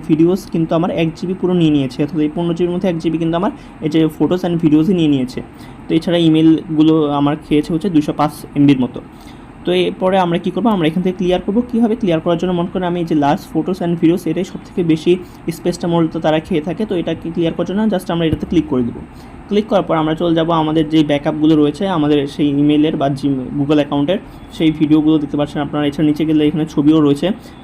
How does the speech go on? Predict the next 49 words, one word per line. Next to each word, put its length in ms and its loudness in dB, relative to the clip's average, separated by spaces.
তো 80 0
এখানে 240 0
আপনারা 380 0
যদি 240 0
ব্যাকআপটা 500 -2
আপনাদের 260 -2
on 180 -2
করা 160 -2
থাকে 220 -4
তাহলে 260 -2
কিন্তু 180 -2
আপনাদের 320 -2
যত 200 -2
ছবি 220 -4
আপনি 240 0
তুলবেন 380 4
বা 100 2
যত 300 0
ছবি 380 2
ভিডিও 180 2
আপনার 180 -4
কাছে 160 -6
আসবে 340 -2
সব 100 0
কিছু 160 -2
কিন্তু 180 0
ব্যাকআপ 320 -2
এখানে 220 -2
ক্রিয়েট 300 2
হয়ে 140 2
যাবে, 240 -2
যার 160 4
ফলে 180 -6
কিন্তু 140 -4
আপনার 220 -2
হিউজ 140 6
পরিমাণটা 320 -4
স্পেস 440 -2
অর্থাৎ 220 -2
Google 260 2
অ্যাকাউন্টের 280 -4
স্পেস 320 -6
কিন্তু 200 -2
নষ্ট 240 -4
হচ্ছে, 280 0
যদিও 240 2
আমাদের 220 -2
কিন্তু 160 -4
সেই 160 0